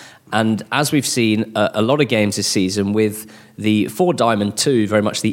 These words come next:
in vogue formation at the moment, uh, across the E F L, teams trying to work out how they can replicate Luton. Well, Charlton's own diamond is getting to a point where it's not much worse. In fact, maybe not at all, as we saw on the weekend, as Luton's. And that midfield four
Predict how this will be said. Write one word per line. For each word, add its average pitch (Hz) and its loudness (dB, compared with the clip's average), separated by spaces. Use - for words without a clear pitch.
in 113 2
vogue 104 0
formation 104 0
at - -8
the 92 -6
moment, 95 -4
uh, 90 -6
across - -2
the - -6
E 101 2
F 95 -2
L, 92 2
teams 104 -2
trying 117 -2
to 104 0
work 101 -2
out 98 -2
how 107 -2
they 107 0
can 98 -6
replicate 101 -2
Luton. 98 -2
Well, 82 -8
Charlton's 151 -2
own 127 2
diamond 101 -2
is 113 0
getting 131 -4
to 120 0
a 110 2
point 120 -2
where 107 2
it's - -6
not 110 -2
much - -4
worse. 107 -2
In 101 -6
fact, - -4
maybe 113 2
not 113 0
at 107 -2
all, 131 2
as 104 -4
we 110 -2
saw 104 2
on 98 0
the 104 -2
weekend, 98 -4
as 104 -4
Luton's. 113 -2
And 101 -4
that 147 -2
midfield 113 -2
four 104 0